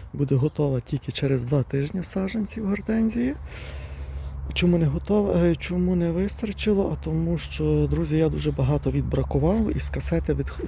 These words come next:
з шістдесят, е, комірок відходило в середньому п'ятнадцять штучок. П'ятнадцять, навіть двадцять. Просто я дуже багато вибраковував, а відсилав такі самі гарні, самі-самі.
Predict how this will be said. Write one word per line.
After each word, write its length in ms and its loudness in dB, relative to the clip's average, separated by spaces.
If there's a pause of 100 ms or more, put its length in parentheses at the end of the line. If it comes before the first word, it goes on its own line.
(160)
з 200 -4
шістдесят, 600 -2
е, 180 2
комірок 540 2 (500)
відходило 540 0
в 60 -2
середньому 520 0
п'ятнадцять 840 -4
штучок. 720 -8 (280)
П'ятнадцять, 540 0
навіть 240 -2
двадцять. 480 -2
Просто 360 -4
я 100 0
дуже 240 0
багато 440 0 (400)
вибраковував, 920 0
а 60 0
відсилав 520 -2
такі 260 -14
самі 320 0
гарні, 420 0
самі-самі. 760 -2